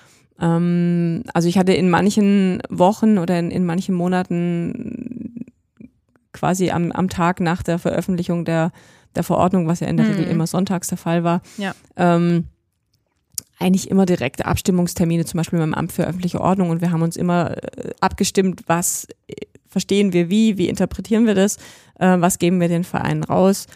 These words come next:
Speaker 1: Und das haben wir dann auch so gemacht, ja. Und
Speaker 2: Mhm.
Speaker 1: dann haben die entsprechend die ganzen Infos von uns, äh, so aufbereitet bekommen, oder zumindest haben wir uns die Mühe oder haben, haben versucht, sie so aufzubereiten, dass es auch wirklich für jeden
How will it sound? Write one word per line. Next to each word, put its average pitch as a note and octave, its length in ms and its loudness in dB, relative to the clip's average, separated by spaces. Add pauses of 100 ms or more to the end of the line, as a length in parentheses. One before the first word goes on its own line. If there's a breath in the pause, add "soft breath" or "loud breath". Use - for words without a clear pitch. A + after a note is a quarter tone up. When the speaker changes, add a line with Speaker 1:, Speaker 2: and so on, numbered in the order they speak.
(160 soft breath)
Speaker 1:
Und F3+ 180 0
das E3+ 120 0
haben D#3+ 100 0
wir D#3 60 -2
dann D3+ 120 -2
auch - 140 -10
so D#3+ 120 -10
gemacht, D#3+ 340 -6
ja. D#3 120 -4
Und D3+ 60 -2
Speaker 2:
Mhm. - 20 -2 (100)
Speaker 1:
dann E3 60 -6
haben E3 120 -4
die D3+ 120 -4
entsprechend E3 480 -6
die E3+ 60 -6
ganzen - 300 -4
Infos F3 340 -2
von F3 220 0
uns, F#3+ 300 0 (1160 soft breath)
äh, - 100 -14 (600)
so - 260 4
aufbereitet G3+ 640 4
bekommen, F#3+ 320 2
oder E3+ 160 2
zumindest F#3+ 280 0
haben F3+ 140 2
wir E3+ 100 0
uns F3 120 -4
die F3 80 0
Mühe G#3 360 4
oder E3+ 220 2
haben, F3+ 140 2
haben F3 160 0
versucht, A#3 400 2
sie A3+ 60 2
so G3 200 0
aufzubereiten, F3+ 640 0
dass F3 120 -4
es F3+ 120 -6
auch E3 160 -6
wirklich E3+ 200 -2
für E3 120 -2
jeden D#3+ 440 0